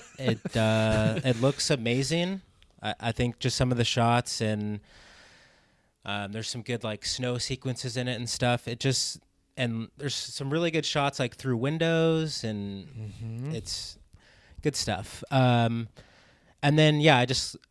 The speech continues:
Speaker 1: I really like the main relationship between, um, Rock Hudson's character and the lead, uh, Jane Wyman, wh-
Speaker 2: Mm-hmm.
Speaker 1: whoever that is. Not really familiar with her. But, uh,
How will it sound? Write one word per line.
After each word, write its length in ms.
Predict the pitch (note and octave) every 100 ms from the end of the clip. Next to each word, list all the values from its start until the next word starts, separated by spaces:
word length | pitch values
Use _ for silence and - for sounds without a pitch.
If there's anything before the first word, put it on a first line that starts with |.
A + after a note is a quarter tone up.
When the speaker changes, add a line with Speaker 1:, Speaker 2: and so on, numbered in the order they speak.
| -
Speaker 1:
I 100 | B2+
really 240 | B2+ C3+
like 260 | B2+ B2+ -
the 60 | A2
main 260 | A#2+ A#2+
relationship 800 | A#2 A2+ A#2 - - B2+ A#2+ - - - _ _ _ B2
between, 680 | A2+ - B2 A#2 A2+ A2
um, 600 | A2 A2 G#2+ G#2 G#2 G#2 G#2 - _ _
Rock 360 | A2 A2 A2 -
Hudson's 400 | A#2+ - A#2+ A2
character 580 | - A2+ A2 - A2+ G#2+
and 340 | G2 G2 G2 - _ _ _ _ _ _ -
the 100 | G2
lead, 420 | G#2 G#2+ G#2+ G#2+ _ -
uh, 360 | F#2+ F#2 F2+ F2+ _ -
Jane 480 | - G#2 G#2+ G#2+ G#2
Wyman, 720 | G2 G2 G#2 A#2 B2 C#3 C3+ - -
wh- 40 |
Speaker 2:
Mm-hmm. 360 | A2+ G#2 G#2 A#2 D3+
Speaker 1:
whoever 240 | A2 G2+
that 180 | G2+ G2+
is. 240 | B2 C3+ -
Not 200 | G2+ D#2+
really 240 | G#2 G#2
familiar 380 | - G#2+ G#2+ G#2+
with 160 | G#2
her. 240 | - C#3+ F3+ - - - - - - -
But, 140 | C#3
uh, 420 | C3+ C3+ C3+ C3+